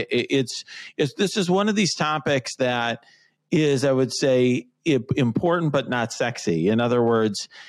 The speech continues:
this is some, this is probably the sort of thing that impacts the lives of the people listening to this podcast more than almost anything we've talked about.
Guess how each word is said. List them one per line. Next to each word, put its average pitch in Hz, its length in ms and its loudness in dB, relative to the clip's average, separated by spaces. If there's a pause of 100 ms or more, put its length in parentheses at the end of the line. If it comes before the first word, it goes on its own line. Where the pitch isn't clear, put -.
(200)
this 165 320 0
is 196 160 2
some, 160 320 -2
this 151 260 0
is 175 240 0 (220)
probably 147 460 2
the 131 140 -2
sort 127 280 2
of 117 120 0
thing 113 480 -2
that 104 440 0 (680)
impacts 139 680 0
the 107 100 -2
lives 110 560 0 (100)
of 110 280 2
the 104 100 -4
people 110 320 -2
listening 107 400 -2
to 107 120 -4
this 95 180 -6
podcast 101 560 -4
more 101 300 -2
than 98 400 -4 (140)
almost 98 460 -2
anything 98 400 -2
we've 92 180 0
talked - 320 -4
about. 160 400 -2